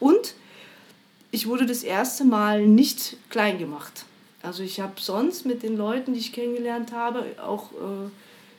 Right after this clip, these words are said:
mit den Chefs, die ich gearbeitet habe, die wollten mich immer alle klein machen.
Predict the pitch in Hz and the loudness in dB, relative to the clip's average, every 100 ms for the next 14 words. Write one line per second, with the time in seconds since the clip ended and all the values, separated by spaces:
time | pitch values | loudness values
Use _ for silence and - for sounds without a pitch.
0 | _ _ - 196 208 190 233 247 - 262 | _ _ -8 -6 -2 0 0 0 -2 -4
1 | 254 - 214 233 247 - 254 262 269 247 | -4 0 0 2 -2 -4 -2 -2 -2 -4
2 | 214 233 233 220 202 240 220 247 247 247 | -4 -4 -4 -6 -4 -4 -2 -4 -2 2
3 | 240 165 - | 4 2 -2